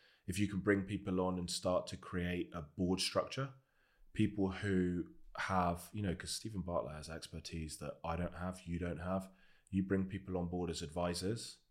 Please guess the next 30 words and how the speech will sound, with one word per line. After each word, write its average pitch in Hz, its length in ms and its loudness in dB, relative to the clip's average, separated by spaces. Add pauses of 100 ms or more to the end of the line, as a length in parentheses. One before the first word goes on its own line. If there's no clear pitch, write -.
(640)
and 87 140 4
you 87 100 4
create 101 320 4
this 90 140 0
structure - 460 2
where 82 540 0
eventually 98 540 6
you've 85 180 -2
got - 220 4
this, 87 200 0
and 87 140 -4
it 85 60 -6
could 92 140 -4
be 85 100 -4
virtual 87 440 2
table, 92 540 0 (760)
where 90 180 6
you've 87 280 4
got 90 300 6 (520)
either 107 300 10
investors 92 480 2
or 90 80 -2
just 85 260 -8
board 85 200 0
members. 104 520 0 (500)
Someone 92 440 8
sits - 440 2
in, 85 340 2 (300)
"I'm 87 220 4
a 82 140 2